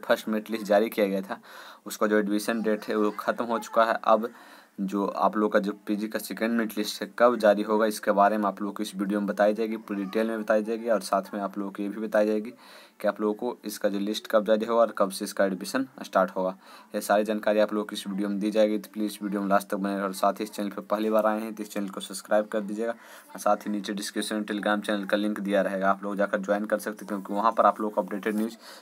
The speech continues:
जो भी होती है आप लोग को प्रोवाइड कर दिए थे, जाकर आप लोग ज्वाइन कर सकते हैं। चलिए मिलते हैं,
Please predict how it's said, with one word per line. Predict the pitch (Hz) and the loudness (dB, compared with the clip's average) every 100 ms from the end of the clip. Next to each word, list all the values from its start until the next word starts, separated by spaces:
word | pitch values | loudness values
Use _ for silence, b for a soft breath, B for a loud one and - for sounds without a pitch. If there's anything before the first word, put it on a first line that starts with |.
| B | B
जो | 95 104 | -2 -2
भी | 107 | 0
होती | 117 107 | -2 2
है | 107 | 2
आप | 101 | 2
लोग | 101 | -4
को | 101 | -6
प्रोवाइड | 110 101 104 98 | 0 4 4 4
कर | 107 | 0
दिए | 98 104 | 2 0
थे, | 95 | 0
जाकर | 101 98 101 | 0 2 2
आप | 98 98 | 0 -2
लोग | 101 | -4
ज्वाइन | 95 98 98 | 0 0 0
कर | 113 | -4
सकते | 101 95 | -6 -10
हैं। | 92 | -6
चलिए | 107 107 | -2 0
मिलते | 110 104 113 | 0 0 -4
हैं, | 110 98 | -6 -6